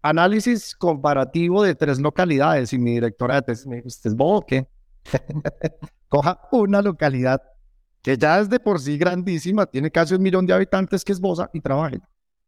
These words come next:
Y no sabía que era la localidad más grande. Entonces fue bacano también estar con la gente de las barras en Bosa, estar con la alcaldía local,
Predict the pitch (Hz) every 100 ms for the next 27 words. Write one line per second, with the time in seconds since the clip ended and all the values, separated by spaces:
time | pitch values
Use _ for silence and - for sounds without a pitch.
0 | _ _ _ 143 147 147 160 160 - 156
1 | 156 135 107 110 104 104 123 113 131 98
2 | - - _ _ _ _ _ _ - 113
3 | 139 127 160 - 156 - - 147 151 151
4 | 143 147 147 160 139 139 - 110 107 117
5 | - 135 - 139 110 117 104 139 131 113
6 | 101 101 107 - - 101 110 147 123 127
7 | 127 _ _ - - 131 - 123 123 107
8 | 110 104 104 113 110 95 143 135 123 120